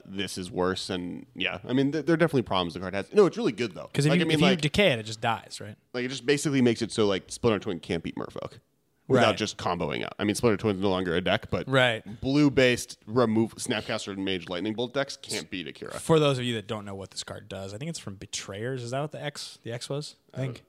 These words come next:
Speaker 1: Uh, uh, maybe. Mine currently has a Modern Master <laughs> symbol on it, so I don't
Speaker 2: Yeah,
Speaker 1: know.
Speaker 2: it's, uh, it's blue, blue, colorless, legendary creature, spirit, two two flyer.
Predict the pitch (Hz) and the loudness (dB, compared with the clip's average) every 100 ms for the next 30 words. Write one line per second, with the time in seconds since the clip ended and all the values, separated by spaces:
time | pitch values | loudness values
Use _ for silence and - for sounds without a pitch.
0 | - 98 92 92 92 101 104 92 98 98 | -14 -10 -8 -8 -4 -2 0 0 0 0
1 | - 95 92 95 90 87 85 85 87 85 | -4 -4 -2 -2 -4 -4 -8 -8 -8 -8
2 | 87 - - 165 - 240 254 208 - - | -10 -10 -10 0 6 8 6 2 -4 -6
3 | 131 - 147 120 107 - 147 - 143 127 | -4 2 4 4 2 -4 -6 -2 2 4
4 | 123 127 - 123 151 180 156 160 143 147 | 4 0 -8 -2 2 2 4 2 2 2
5 | 135 135 - - 127 127 135 131 127 - | 4 2 0 -4 -4 -2 0 0 0 -2
6 | 123 120 - - 123 117 113 - - 135 | -4 -2 -4 -2 0 0 -2 -6 -2 -2
7 | - 120 - 101 101 98 | -2 -4 -4 -4 -2 -4